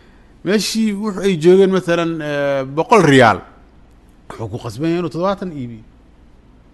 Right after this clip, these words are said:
Ile wuxuu u baahan yahay, moogtahay, lacag, ah, cash u baahan yahay, moogta. Waayo, toddobaatankii markuu soo iibiyey, kan uu keeno marka. Kani muxuu faa'iiday marka? Daynkii, maaragtay, een, muxuu ahaa, ee, daynka lahaa. Lacagtiisii baa loo keenay.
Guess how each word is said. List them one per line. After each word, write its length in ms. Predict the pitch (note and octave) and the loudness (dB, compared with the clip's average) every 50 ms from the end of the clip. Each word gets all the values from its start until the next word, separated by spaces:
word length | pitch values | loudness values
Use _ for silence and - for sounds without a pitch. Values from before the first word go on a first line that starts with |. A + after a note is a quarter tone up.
| _ _ - _ - - - | _ _ -20 _ -20 -16 -12
Ile 200 | B2 C3 C3+ C3+ | -8 -6 -4 -4
wuxuu 240 | B2 B2 C#3+ E3+ F3 | -6 -6 -6 -8 -6
u 40 | |
baahan 240 | E3 E3+ F3 E3+ F3+ | -4 -2 0 0 0
yahay, 140 | F3+ F3 D#3+ | 0 0 0
moogtahay, 340 | E3 F3 D#3 - C#3+ C3+ C3 | -2 -2 -2 -2 -2 -2 0
lacag, 320 | C3 C3+ D3 C#3+ - - - | 2 2 0 0 -2 -4 -18
ah, 420 | - B2+ A2+ A2+ G2 F#2 G2 G2+ - | -18 -18 -16 -16 -16 -16 -16 -16 -6
cash 280 | - E3+ E3 C#3+ - D#3 | -2 0 0 0 0 -4
u 100 | D3 C3 | -8 -6
baahan 200 | B2 B2+ B2+ C3 | -4 -4 -4 -4
yahay, 100 | B2+ A#2+ C3+ | -6 -8 -8
moogta. 180 | D3+ - - - _ _ _ _ _ _ _ - - _ _ _ - _ _ - | -10 -12 -14 -20 _ _ _ _ _ _ _ -20 -20 _ _ _ -20 _ _ -4
Waayo, 200 | A#3 A#3 G3+ F3+ D#3+ | 0 2 2 2 2
toddobaatankii 420 | - G3 A#3+ B3 A#3 A#3 G3+ G3 G#3+ | 2 4 4 4 4 2 0 0 0
markuu 180 | G#3 D#3 E3 | 0 0 0
soo 140 | D#3 F#3+ A3+ | 2 2 2
iibiyey, 460 | G#3+ G#3 G#3 A3 A#3 B3 B3 A3 F3+ - | 4 2 2 2 2 0 0 -2 -6 -2
kan 160 | - - C4+ B3 | 2 2 4 4
uu 120 | G#3+ G3+ | 4 2
keeno 240 | - - E3 D#3+ D#3+ D#3+ | 2 4 4 4 4 2
marka. 300 | E3+ E3+ - C#3+ A#2+ - - _ _ - - | 0 0 -2 -6 -8 -10 -14 _ _ -10 -2
Kani 160 | - E3+ F#3+ | 2 4 6
muxuu 240 | G#3+ G#3 A#3 C#4 A#3+ | 6 8 8 8 8
faa'iiday 240 | G3 G#3+ G3+ G3 G3+ | 8 8 8 8 6
marka? 240 | G#3+ F#3 - A#2 F#2 - - - - - - - - - - - | 6 4 0 -2 -4 -6 -10 -20 -20 -20 -20 -20 -20 -20 -6 -2
Daynkii, 480 | F3 F3+ E3 B2+ - D3+ C#3+ D3 - - D3+ | 0 0 0 0 -2 -4 -4 -4 -8 -12 -10
maaragtay, 500 | D3 C#3+ C3+ B2+ A2+ G#2+ - A2+ G#2 G2+ | -8 -6 -6 -6 -6 -6 -6 -6 -4 -4
een, 760 | G2 F#2+ F#2+ G2 F#2+ F#2+ F#2 F2+ F2 F2 E2+ E2+ E2+ F2 E2+ - G#2+ - - _ _ _ _ _ _ _ _ _ _ - | -6 -6 -8 -6 -6 -6 -6 -6 -6 -8 -8 -10 -10 -10 -12 -14 -16 -20 -20 _ _ _ _ _ _ _ _ _ _ -10
muxuu 160 | A2 A#2+ C3 | -6 -4 -2
ahaa, 480 | A#2+ G#2+ G#2 F#2 F#2 F2+ E2+ E2 D#2+ F2 F2 | -2 -2 -2 -2 -2 -2 -2 -2 -2 -4 -6
ee, 120 | F2+ F#2+ | -8 -2
daynka 340 | G#2 C#3+ E3 D3 B2 C3+ A#2+ | 4 4 6 6 6 4 4
lahaa. 320 | A2 F#2 F#2 E2+ D#2 - - - _ _ - - _ _ - - - | 4 4 4 2 0 -2 -6 -18 _ _ -20 -20 _ _ -20 -12 -4
Lacagtiisii 440 | - A#2+ D3+ E3 C#3 D3 C3+ - C3+ | 2 4 4 4 4 0 -2 0 0
baa 100 | B2+ G#2+ | 0 2
loo 140 | G#2 G#2 F#2+ | 2 0 -2
keenay. 280 | - - E2+ D#2 D#2 | -4 -8 -14 -14 -14